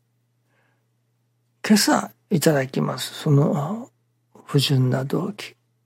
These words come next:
というものは、まあ、人様が相手であったり、そういうものではなく、神様、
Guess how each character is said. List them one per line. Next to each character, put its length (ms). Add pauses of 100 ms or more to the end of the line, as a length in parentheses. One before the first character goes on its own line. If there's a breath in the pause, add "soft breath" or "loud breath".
(580)
と 280 (120)
い 60
う 220
も 200
の 180
は、 220 (680 soft breath)
ま 240
あ、 60
人 220
様 340
が 120
相 220
手 180
で 180
あ 100
っ 80 (140)
た 120
り、 160
そ 320
う 60
い 180
う 80
も 140
の 200
で 120
は 200
な 140
く、 180 (680)
神 260
様、 400